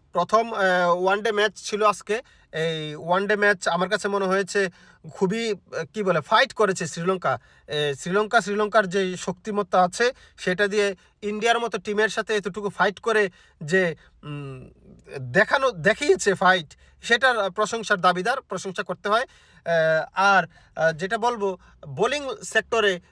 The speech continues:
শ্রীলঙ্কা অসাধারণ বল করেছে। এ, দুইটা স্পিনার, এ, তিনটা, তিনটা, ছয়টা উইকেট নিয়েছে। পিচটা খুব বেশি যে, আ, স্পিনের, এ,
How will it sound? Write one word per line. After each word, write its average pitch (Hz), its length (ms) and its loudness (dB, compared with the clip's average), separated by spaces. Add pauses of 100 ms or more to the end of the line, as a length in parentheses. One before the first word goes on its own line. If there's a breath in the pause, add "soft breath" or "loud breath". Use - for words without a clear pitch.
শ্রীলঙ্কা 220 520 0
অসাধারণ 233 600 0
বল 196 200 0
করেছে। 202 420 -2 (240 soft breath)
এ, 165 120 -2 (120)
দুইটা 190 340 -2
স্পিনার, 202 360 2 (260 soft breath)
এ, 170 440 -4
তিনটা, 202 320 -4
তিনটা, 208 240 -4
ছয়টা 190 260 -2
উইকেট 202 200 -4
নিয়েছে। 202 280 -2
পিচটা 220 520 0 (260 soft breath)
খুব 226 260 4
বেশি 247 380 -2
যে, 240 240 4 (280 loud breath)
আ, 160 240 6 (300)
স্পিনের, 214 460 0
এ, 135 460 -14